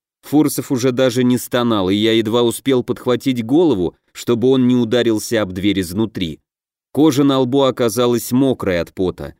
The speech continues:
и холодной, разве что немногим теплее, чем у покойника. «Как он там?» Петропавловский развернулся, пытаясь разглядеть в темноте хоть что-то.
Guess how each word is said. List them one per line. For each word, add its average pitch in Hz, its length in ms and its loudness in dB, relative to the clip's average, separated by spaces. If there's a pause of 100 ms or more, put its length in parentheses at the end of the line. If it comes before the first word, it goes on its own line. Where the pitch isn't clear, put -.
(240)
и 113 140 0
холодной, 160 720 0
разве 117 320 -2
что - 180 -4
немногим 143 600 2
теплее, 120 420 0
чем 110 260 -4
у 107 60 0
покойника. 80 800 -4 (640)
«Как 147 300 0
он 113 180 0
там?» 80 340 -6 (240)
Петропавловский 120 920 -2
развернулся, 117 720 0
пытаясь 113 440 -2
разглядеть 107 600 -2
в - 80 -20
темноте 104 500 -2
хоть 117 200 -4
что-то. 82 520 -6